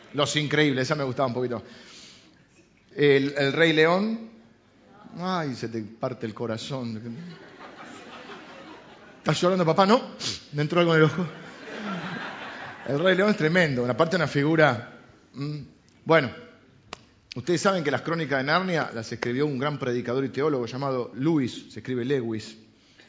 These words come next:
y que escribió, el, el, alguna gente no lo sabe, pero está escrito en, en, en una especie de clo-, co-, código clave. Pero la primera, la de la película, ¿cómo se llama?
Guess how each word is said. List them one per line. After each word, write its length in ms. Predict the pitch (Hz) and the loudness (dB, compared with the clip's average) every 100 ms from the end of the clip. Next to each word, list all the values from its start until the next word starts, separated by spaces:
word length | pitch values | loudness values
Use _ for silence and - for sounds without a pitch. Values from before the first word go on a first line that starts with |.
| - | -16
y 40 | |
que 120 | - 117 | -8 -4
escribió, 320 | 120 131 160 | 0 2 4
el, 160 | 151 123 | 2 0
el, 380 | 117 120 113 117 | -2 -2 -4 -4
alguna 260 | 113 147 135 | -4 -4 -4
gente 260 | 156 156 | -4 -6
no 60 | 135 | -6
lo 60 | |
sabe, 160 | 123 165 | -4 -4
pero 60 | 113 | -4
está 100 | 120 | -8
escrito 240 | 131 123 | -8 -6
en, 240 | 117 110 - | -6 -8 -10
en, 160 | 107 104 | -12 -10
en 100 | 110 | -8
una 80 | 113 | -8
especie 260 | 113 123 | -6 -6
de 160 | 113 104 | -6 -4
clo-, 340 | 143 131 110 | -4 -4 -4
co-, 280 | - 151 151 | -8 -8 -6
código 380 | - 151 127 113 | -4 -2 -2 -2
clave. 320 | 147 120 98 - - - - | -4 -4 -6 -12 -20 -20 -16
Pero 140 | - 120 | -6 -2
la 120 | 120 | -2
primera, 440 | 120 147 190 123 | 0 2 4 4
la 100 | 110 | 0
de 80 | 110 | -2
la 100 | 113 | -4
película, 380 | 139 156 123 104 | -2 -4 -4 -6
¿cómo 140 | 131 | -6
se 80 | 120 | -8
llama? 280 | 110 95 95 | -10 -12 -14